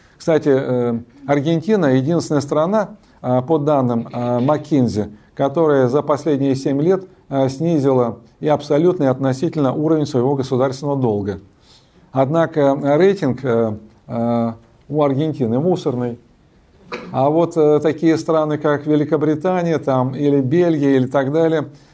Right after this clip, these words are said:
у них, э, запредельные уровни государственного долга, э, динамика государственного долга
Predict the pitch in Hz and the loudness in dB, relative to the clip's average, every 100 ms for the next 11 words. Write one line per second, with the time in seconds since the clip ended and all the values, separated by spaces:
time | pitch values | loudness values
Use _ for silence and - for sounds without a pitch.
0 | - 147 165 165 165 143 143 135 147 160 | -4 0 0 0 0 2 4 4 2 2
1 | 165 170 147 135 131 156 151 135 131 127 | 2 4 4 2 0 0 2 2 2 0
2 | 127 127 135 165 185 180 - 165 156 156 | 0 -4 -4 -2 -2 -2 -4 -4 -2 0
3 | 151 143 147 139 - - _ - 127 127 | 2 2 0 -4 -14 -20 _ -2 0 2
4 | 160 160 170 165 160 147 139 139 143 143 | 2 4 2 2 -2 -2 -2 -2 0 0
5 | 139 143 135 131 135 123 127 | -2 -2 0 2 2 2 0